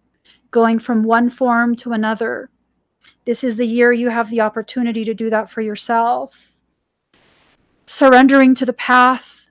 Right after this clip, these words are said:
laid before you. And what is that path? The path that leads to your spiritual wilderness. You're still within the confines of the nature reserve. You're still behind the gates.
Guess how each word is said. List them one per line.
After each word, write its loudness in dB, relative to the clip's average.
laid 0
before 0
you. -2
And -2
what 4
is -2
that 0
path? -4
The -14
path 0
that 0
leads -6
to -10
your -4
spiritual -6
wilderness. -8
You're -6
still 2
within 0
the -6
confines -2
of -10
the -6
nature -8
reserve. -6
You're -10
still -8
behind -6
the -8
gates. -8